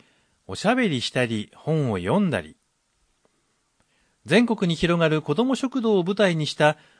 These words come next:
美味しい食べ物がいっぱいの心温まるお話。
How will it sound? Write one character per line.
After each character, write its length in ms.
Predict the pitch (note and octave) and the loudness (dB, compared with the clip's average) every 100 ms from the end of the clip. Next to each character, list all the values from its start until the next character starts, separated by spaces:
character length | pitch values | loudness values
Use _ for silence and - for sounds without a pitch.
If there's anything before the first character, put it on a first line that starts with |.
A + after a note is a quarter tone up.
| _ G#2 | _ -4
美 220 | C#3 G#3+ | 0 0
味 40 | |
し 360 | - - A3+ A3+ | -2 -2 0 2
い 20 | |
食 140 | G#3 G3 | 2 4
べ 80 | |
物 240 | G3+ G3 F#3 | 4 4 4
が 100 | D#3+ | 2
い 60 | |
っ 60 | F3 - _ | 0 -6 _
ぱ 140 | G3 F#3+ | 2 4
い 80 | |
の 220 | F3 E3 - _ | 2 0 -2 _
心 480 | - - D#3+ E3+ C#3 | -14 -8 -2 2 2
温 280 | A#2+ A#3+ C4+ | 2 2 2
ま 80 | B3+ | 2
る 120 | G3 | 4
お 60 | B2+ | 2
話。 560 | - G2+ G2+ - G2 | 0 -6 -6 -8 -12